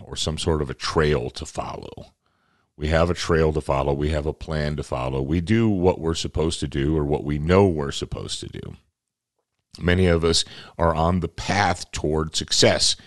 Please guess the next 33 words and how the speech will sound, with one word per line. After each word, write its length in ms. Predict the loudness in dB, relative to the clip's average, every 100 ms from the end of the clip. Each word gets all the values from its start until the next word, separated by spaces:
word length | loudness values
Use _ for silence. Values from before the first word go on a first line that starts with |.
| -20 _ _ _ -4
Someone 540 | 2 4 4 2 -2 _ 2
puts 240 | 2 4
us 160 | 2 2
on 160 | 0
that 200 | -2 -4
path, 320 | -4 -6 -6
whether 200 | -8 -6
it 60 | -6
was 180 | -6 -6
our, 160 | -6 -8 -18 -20 -10
our 100 | -6
parents, 540 | -2 4 6 6 4 2
most 240 | 0 0
of 80 | -4
the 40 |
time 200 | -4 -4
it 80 | -2
was 240 | 4 4 2
our 100 | -4
parents, 480 | -6 -6 -6 -8 -14 -20 _ _ _
our 100 | -6
parents, 540 | 2 4 6 4 2
teachers, 600 | -2 -4 -2 0 2 2
coaches, 640 | 0 2 4 4 4 2 2
instructors, 720 | 0 2 2 0 0 0 0
drill 360 | 0 4 6 6
instructors. 720 | 4 4 2 2 2 2 0 -6 -20 -20 -20 -14 0
They 140 | 2
put 260 | 4 4 6
us 160 | 4
on 320 | 4 4 4
the 80 | 0
path 560 | -2 -2 -2 -4 -10